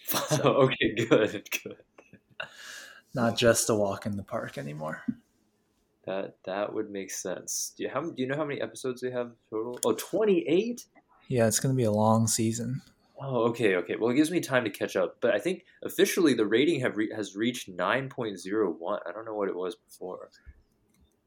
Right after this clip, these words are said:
Speaker 1: That's pretty fire.
Speaker 2: Yeah. The next, second best is Eminence in the Shadows, which is actually eight point six six,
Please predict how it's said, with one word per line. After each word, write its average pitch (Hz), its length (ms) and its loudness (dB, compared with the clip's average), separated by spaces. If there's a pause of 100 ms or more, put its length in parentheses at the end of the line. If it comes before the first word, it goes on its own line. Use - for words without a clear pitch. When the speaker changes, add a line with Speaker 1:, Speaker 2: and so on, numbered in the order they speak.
(300)
Speaker 1:
That's 110 200 -2
pretty 110 240 -2
fire. 120 420 -2 (720)
Speaker 2:
Yeah. 92 220 -4 (260)
The 104 80 -6
next, 101 380 -2
second 143 340 2
best 127 300 4
is 113 200 -2
Eminence 107 480 -4
in 92 160 -8
the 87 100 -6
Shadows, 90 640 -2
which 87 100 -10
is 85 180 -8
actually 85 380 -8
eight 85 140 -4
point 80 200 -16
six - 280 -14
six, - 320 -18